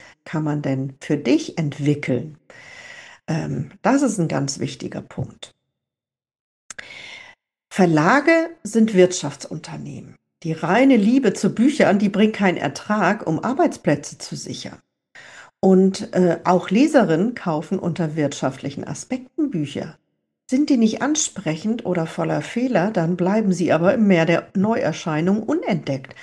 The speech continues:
Das ist sowieso, also Bücher an die Leser zu bringen, das ist einfach ein mutscho hartes Geschäft heute.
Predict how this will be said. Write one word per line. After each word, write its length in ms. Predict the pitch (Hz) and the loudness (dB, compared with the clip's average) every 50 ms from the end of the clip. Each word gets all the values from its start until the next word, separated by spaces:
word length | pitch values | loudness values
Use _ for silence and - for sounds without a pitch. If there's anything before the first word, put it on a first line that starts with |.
| - - - - - | -20 -20 -20 -12 -6
Das 180 | 190 196 190 | -6 -4 -2
ist 180 | 233 220 226 - | -2 -4 -4 -2
sowieso, 420 | 277 311 339 349 285 240 - 185 | -2 -2 0 2 2 2 2 2
also 280 | - - 185 175 190 190 | 2 2 0 0 0 -2
Bücher 760 | 180 - - 254 277 349 440 370 - - - 294 285 294 294 - _ _ _ _ _ - | -4 -4 -6 -6 -4 -4 -6 -6 -8 -4 -2 -2 -2 -2 -4 -8 _ _ _ _ _ -4
an 260 | 214 220 247 269 285 | 0 2 2 4 4
die 140 | 294 269 269 | 4 4 4
Leser 440 | 254 240 233 240 220 208 165 160 | 4 2 0 0 2 2 2 2
zu 200 | 160 - - 151 | 0 -2 -8 -8
bringen, 320 | - - - - - 170 170 | -8 -8 -12 -12 -10 -10 -12
das 160 | - 156 - | -14 -14 -16
ist 360 | - - - 247 - - - | -14 -10 -10 -10 -10 -10 -10
einfach 440 | 185 185 185 202 196 - 240 233 - - | -6 -6 -4 -4 -2 -4 -4 -4 -4 -4
ein 200 | 190 180 175 165 | -2 0 0 2
mutscho 640 | 165 175 226 277 277 - - - - 311 302 294 285 | 2 2 2 2 0 -2 -8 -6 -2 0 0 0 -2
hartes 520 | - 190 185 175 175 175 - 233 226 226 | -2 -2 0 0 0 -2 -2 -6 -6 -4
Geschäft 600 | - 277 277 - - 381 392 381 - - - - | -6 -6 -6 -4 -4 -4 -4 -4 -6 -14 -10 -4
heute. 380 | - 151 147 147 147 - - - | -2 -2 -2 -2 -6 -10 -16 -18